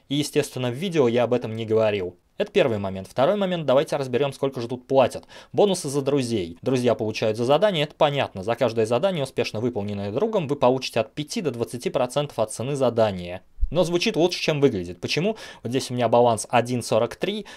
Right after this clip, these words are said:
но на самом деле от, не от рефералки, я задания некоторые выполнял. От рефералки здесь ноль целых пять сотых, то есть пять центов всего. Это получается где-то четыре рубля.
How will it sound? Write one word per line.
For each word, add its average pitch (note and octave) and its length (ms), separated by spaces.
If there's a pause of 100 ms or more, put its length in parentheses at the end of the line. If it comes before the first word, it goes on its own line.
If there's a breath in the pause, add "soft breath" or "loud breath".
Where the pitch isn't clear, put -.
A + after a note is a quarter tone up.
но D3 100
на D3 100
самом D3 220
деле C3 180
от, B2+ 160
не B2+ 140
от B2+ 180
рефералки, C3 540
я G2 80
задания A2 400
некоторые F#2 420
выполнял. D#3 560 (220 loud breath)
От A#2 160
рефералки F3 560
здесь D3 340
ноль C#3 220
целых G3 500 (180 loud breath)
пять G#2 240
сотых, D#3+ 440
то - 80
есть G#2 180
пять D3+ 240
центов G2+ 440
всего. F#2 360 (100)
Это C3 140
получается C3+ 540
где-то B2 260
четыре B2+ 380
рубля. G#2+ 400